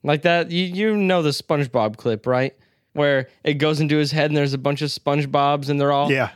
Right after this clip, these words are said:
Speaker 1: running
Speaker 2: Yeah.
Speaker 1: and there's fire and the filing cabinets and the
Speaker 2: Paper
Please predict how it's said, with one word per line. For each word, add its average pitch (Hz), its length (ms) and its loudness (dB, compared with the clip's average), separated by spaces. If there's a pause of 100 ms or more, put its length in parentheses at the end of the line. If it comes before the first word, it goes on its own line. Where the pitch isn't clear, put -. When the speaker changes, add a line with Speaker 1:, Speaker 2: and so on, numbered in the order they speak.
Speaker 1:
running 147 400 2
Speaker 2:
Yeah. 113 80 0
Speaker 1:
and 147 160 0
there's 139 200 0
fire 147 540 0
and 147 120 0
the 135 60 0
filing 143 420 0
cabinets 143 500 -2
and 143 80 -6
the 139 40 -4
Speaker 2:
Paper 123 120 0